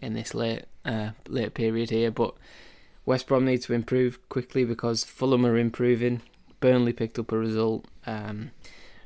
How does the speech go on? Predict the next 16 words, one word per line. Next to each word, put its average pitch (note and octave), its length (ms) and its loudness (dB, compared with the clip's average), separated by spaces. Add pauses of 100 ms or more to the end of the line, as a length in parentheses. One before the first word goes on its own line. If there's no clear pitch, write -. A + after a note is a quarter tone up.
and A2+ 100 -2
all A2 100 4
of G#2+ 80 -2
a G#2+ 40 -6
sudden A2+ 240 2
it's - 160 -6
them A#2 200 2
and G#2+ 120 -2
Sheffield A2 360 -2
United A2 340 -2
who G#2+ 120 2
look, G#2+ 320 -6 (180)
um, G2+ 420 -8
to G2 100 -6
be G2+ 240 -4
in, G2+ 180 -6